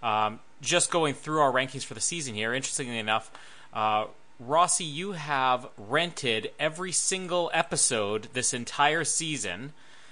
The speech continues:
Uh, meanwhile, I have bought one episode, believe it or not, even though I've been way more negative on the season. Uh, so far, I binned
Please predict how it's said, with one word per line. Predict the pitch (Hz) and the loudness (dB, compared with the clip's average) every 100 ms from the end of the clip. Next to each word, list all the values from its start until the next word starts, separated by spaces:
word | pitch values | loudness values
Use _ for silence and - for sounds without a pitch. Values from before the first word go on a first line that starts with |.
| - - | -18 -8
Uh, | 107 107 104 104 | -2 2 2 0
meanwhile, | 117 117 160 175 156 139 131 | -6 -4 -4 2 6 6 6
I | 139 156 165 | 4 4 2
have | - 143 120 113 110 110 107 - - - - - - - - | 2 4 6 4 2 -2 -14 -14 -18 -18 -18 -18 -18 -16 4
bought | 151 196 254 - | 12 12 12 10
one | 131 120 | 4 4
episode, | 113 - 113 120 107 | 4 2 0 0 0
believe | 123 127 | 0 0
it | 113 | 0
or | 110 | 2
not, | 98 120 | 6 6
even | 139 | 6
though | 147 | 8
I've | 135 131 | 8 8
been | 127 | 2
way | 127 | 0
more | 123 | 0
negative | 117 160 123 | 2 2 4
on | 107 | 0
the | 98 | -2
season. | - 104 95 107 110 | -4 -4 -6 -8 -8
Uh, | 110 104 101 | -4 -2 -2
so | 95 - 165 | -2 -2 -2
far, | - 160 147 | 4 8 8
I | 139 135 127 120 - - - - - - - - - 104 - | 10 8 6 4 -6 -18 -18 -18 -18 -18 -18 -20 -18 -8 4
binned | 160 202 226 185 | 6 6 2 -2